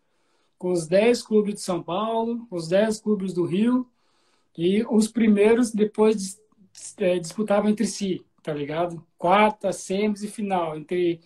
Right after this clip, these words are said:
Rio de Janeiro e São Paulo, Minas e Su-, Minas e Sul, sabe? Bahia e Centro-Oeste, sei lá, tá ligado? Aí ia ser legal, mas se acabar o, o estadual, acabou o futebol, tá ligado? Não acabou o futebol,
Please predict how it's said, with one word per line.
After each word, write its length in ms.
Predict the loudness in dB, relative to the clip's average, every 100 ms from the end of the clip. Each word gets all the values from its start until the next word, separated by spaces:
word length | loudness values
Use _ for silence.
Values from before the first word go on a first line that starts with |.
| _ _
Rio 120 | -2
de 60 | 0
Janeiro 260 | 0 0
e 40 | -4
São 140 | -4
Paulo, 440 | 2 4 4 0 -8
Minas 520 | -6 0 2 2 0
e 80 | -6
Su-, 320 | -10 -16 -14
Minas 520 | -10 -6 -4 -2 -4
e 120 | -4 -4
Sul, 560 | -4 -4 -2 -4 -6 _ _ _ _ _ _
sabe? 340 | -4 0 0 2
Bahia 760 | 0 2 -2 -2 -2 -2 -2
e 60 | -4
Centro-Oeste, 960 | -8 -6 -2 -2 0 -2 -4 -6 -16
sei 220 | -8 -2
lá, 200 | 0 0
tá 120 | -4 -10
ligado? 360 | -8 -6 -8 -12 _ _ _
Aí 160 | -2 2
ia 60 | 2
ser 120 | 0
legal, 420 | -6 -2 -2 -2
mas 340 | -4 -8 -8 -10
se 200 | -14 -6
acabar 320 | -4 -2 2 2
o, 340 | 2 -6 -8
o 80 | -8
estadual, 600 | -6 -4 -2 0 2 0
acabou 360 | -2 -6 -6 -6
o 60 | -8
futebol, 340 | -14 -14 -12
tá 100 | -10
ligado? 240 | -10 -2
Não 160 | 2 4
acabou 260 | 4 2 2
o 40 |
futebol, 540 | 0 -6 0 0 -2